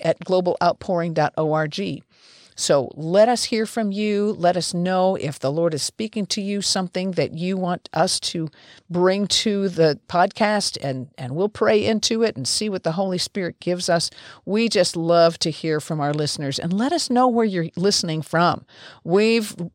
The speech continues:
seen from the, the statistics that we're being heard in a hundred eighty-nine nations, and we want to know which nation you're listening from.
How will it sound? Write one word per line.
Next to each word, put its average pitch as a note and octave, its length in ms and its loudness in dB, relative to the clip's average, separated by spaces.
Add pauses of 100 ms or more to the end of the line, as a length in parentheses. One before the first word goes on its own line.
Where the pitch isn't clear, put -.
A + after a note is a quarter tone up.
seen A3+ 400 0
from E3+ 300 0
the, D3 360 0
the C#3 300 -2
statistics - 800 0
that E3 180 6
we're E3+ 300 2
being E3+ 320 2
heard G#3 400 0
in E3 160 -2
a D3+ 60 0
hundred A3 440 -2
eighty-nine D#3+ 560 0
nations, - 520 -4 (340)
and E3 260 4
we B3 160 4
want F#3 220 -2
to F3 100 0
know D#3 220 2
which - 280 -2
nation D3 460 0
you're E3+ 240 2
listening - 380 -4
from. - 260 -8